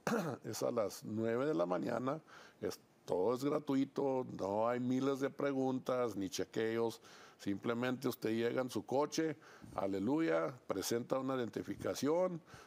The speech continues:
ah, mi esposa o la persona que esté ahí le toma sus datos, le echamos su mandado en la cajuela o al carro, y eso es todo, no se tiene que bajar ni nada, so,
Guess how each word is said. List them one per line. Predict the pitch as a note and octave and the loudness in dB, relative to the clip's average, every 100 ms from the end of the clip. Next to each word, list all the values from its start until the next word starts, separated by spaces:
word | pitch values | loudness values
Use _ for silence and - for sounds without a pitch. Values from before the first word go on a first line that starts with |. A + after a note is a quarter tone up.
| - | -10
ah, | - G2 G#2+ | -2 -2 -2
mi | - G2+ | -4 -4
esposa | F#2 - A#2+ C#3+ D3+ C#3+ | -4 0 0 2 2 2
o | B2 G2+ | 0 0
la | F#2 F#2 E2+ - | -2 -2 -4 -6
persona | F#2 F2+ A#2+ C#3 | -6 -2 -2 -2
que | - | -2
esté | - - | -4 -2
ahí | A#2+ C3+ | -2 0
le | C3+ | -2
toma | - C3 C#3+ | -2 -2 0
sus | - G2+ | -2 0
datos, | B2 D#3+ - E3+ D#3+ - - - - | 2 2 0 -2 -2 -6 -16 -16 -10
le | G2+ | -8
echamos | E2+ A#2+ C#3 C3+ | -2 0 0 -2
su | B2+ | -2
mandado | G#2+ F#2+ B2 C#3 C#3+ | -2 0 2 4 4
en | A#2+ | 2
la | A2+ - | -2 -4
cajuela | G2 A2 C3+ D3+ D3+ | -4 0 0 2 2
o | C3+ | 2
al | G2 - | 0 0
carro, | D#3+ F#3+ G3 - - - - - | 0 0 -2 -6 -12 -20 -16 -6
y | F#2+ | -4
eso | - B2 | 0 -2
es | |
todo, | - A#2 A2+ F#2+ F#2+ | 0 2 2 -2 -6
no | G#2 | -4
se | - | -4
tiene | - C3 B2 | -2 -2 0
que | C#3 | 2
bajar | C3+ B2+ A2+ B2 A#2+ | 2 2 2 2 0
ni | A#2+ | -2
nada, | G#2 G2 F#2+ F2 | -2 -2 -4 -4
so, | - - - - D2+ | -4 -4 -6 -8 -8